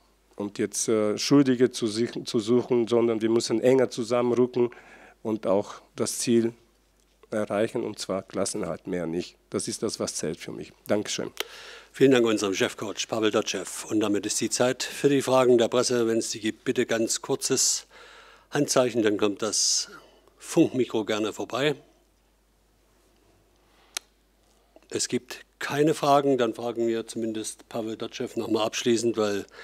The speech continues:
Speaker 2: das hatten die Kollegen vom Fernsehen gefragt. Tom Baumgart musste verletzungsbedingt vom Platz und in dem Fall sogar getragen werden. Gibt's da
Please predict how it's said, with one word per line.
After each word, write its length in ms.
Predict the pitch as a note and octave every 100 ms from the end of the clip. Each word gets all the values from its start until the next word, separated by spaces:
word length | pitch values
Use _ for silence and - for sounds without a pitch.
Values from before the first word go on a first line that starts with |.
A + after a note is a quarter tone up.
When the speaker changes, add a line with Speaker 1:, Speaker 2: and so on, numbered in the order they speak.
| - - - _ _ -
Speaker 2:
das 240 | A2 -
hatten 200 | A#2+ G#2+
die 100 | G2
Kollegen 400 | - G2+ G2+ G2+
vom 180 | G2+ F#2+
Fernsehen 380 | A#2+ A2+ A2+ G2+
gefragt. 480 | G#2 A2 G#2+ - -
Tom 140 | A2
Baumgart 540 | A2+ B2 B2 B2 - - - _
musste 260 | A#2+ A2+ G#2+
verletzungsbedingt 840 | A2+ A#2 - A#2 - G#2 A2 A2
vom 160 | - G2
Platz 400 | A2 B2 - - _ _ _ _ -
und 80 | G2+
in 140 | G2
dem 180 | G#2+ G#2+
Fall 140 | G#2+
sogar 340 | G#2 G2+ G2+ G2+
getragen 480 | - G#2 G#2 G2+
werden. 260 | G#2 A#2 A2+
Gibt's 260 | G#2+ - -
da 240 | A2